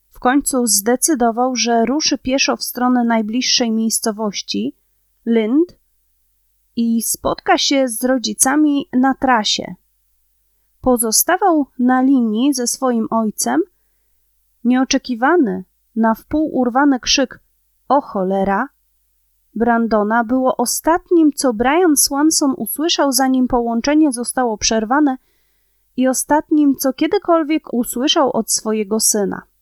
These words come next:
Później telefon Brandona już nie odpowiadał, a po nim samym ślad zaginął. Co takiego przerwało połączenie? Dlaczego auto Brandona znajdowało się dwadzieścia pięć mil od miejsca,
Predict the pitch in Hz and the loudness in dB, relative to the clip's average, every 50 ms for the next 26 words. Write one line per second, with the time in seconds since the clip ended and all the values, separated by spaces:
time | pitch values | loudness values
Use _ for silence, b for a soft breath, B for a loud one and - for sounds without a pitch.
0 | _ _ _ _ - 311 359 381 - 330 247 202 190 190 - _ _ _ _ 214 | _ _ _ _ 2 2 2 4 4 2 2 0 -4 -8 -12 _ _ _ _ 0
1 | 202 220 269 285 370 370 349 320 311 302 294 294 269 285 285 277 269 262 247 240 | 2 2 2 4 4 4 4 6 4 4 2 2 2 2 2 2 2 0 0 -2
2 | 226 - - - 233 240 277 294 311 294 - - 240 220 208 226 233 233 202 220 | -2 -2 0 0 2 2 2 2 0 0 -2 -4 -4 -2 0 0 0 0 0 0
3 | 220 247 294 320 - _ _ _ _ _ _ _ _ - 226 - 269 320 370 440 | -2 -2 -4 -8 -12 _ _ _ _ _ _ _ _ -4 -2 0 2 2 2 4
4 | 427 392 349 - - 285 269 269 269 262 262 240 - - 226 226 220 208 202 - | 4 2 2 4 4 4 4 4 4 2 2 0 0 0 2 2 0 0 -2 -4
5 | 202 214 220 208 202 208 214 214 202 196 185 - - - - _ _ _ _ _ | -4 -2 -2 -2 -2 -2 -2 0 0 0 -2 -4 -6 -12 -16 _ _ _ _ _
6 | _ _ _ _ - - 370 381 494 466 - 427 403 - 403 392 392 359 - - | _ _ _ _ -2 -2 0 2 0 0 0 -2 -2 0 2 2 2 0 0 0
7 | - - 339 320 302 285 254 240 294 302 311 302 302 285 - - 285 269 269 269 | 2 4 4 4 2 2 0 -2 -2 -2 0 -2 -4 -4 -2 -2 0 0 2 0
8 | 277 262 - 294 285 254 220 190 190 - 185 - _ _ _ _ _ _ _ _ | 0 0 0 0 0 0 0 -4 -6 -8 -14 -20 _ _ _ _ _ _ _ _
9 | _ _ _ _ _ _ _ - 202 214 214 - 240 226 233 233 - - 247 294 | _ _ _ _ _ _ _ -6 -4 -4 -2 -2 -2 0 0 0 2 2 2 2
10 | 339 330 - 240 202 190 208 208 208 208 202 233 254 262 262 247 233 226 247 247 | 2 0 -2 -4 -2 -2 -2 0 0 0 0 0 2 2 2 0 0 -2 -4 -4
11 | 247 220 247 233 262 262 269 269 247 - 262 220 226 247 262 226 - 277 294 - | -2 -2 -2 -2 -2 -2 -2 -4 -4 -4 -6 -4 -2 -2 -2 0 0 -2 0 0
12 | - - 320 302 - - 262 254 247 233 - - 262 262 262 - - - 233 208 | -2 0 0 -2 -2 -2 -2 -2 -2 -2 -2 0 0 0 0 0 -2 -4 -2 -2
13 | 233 240 247 254 240 - - - 233 240 269 | -2 -2 0 0 0 -2 -2 -2 -2 -2 -2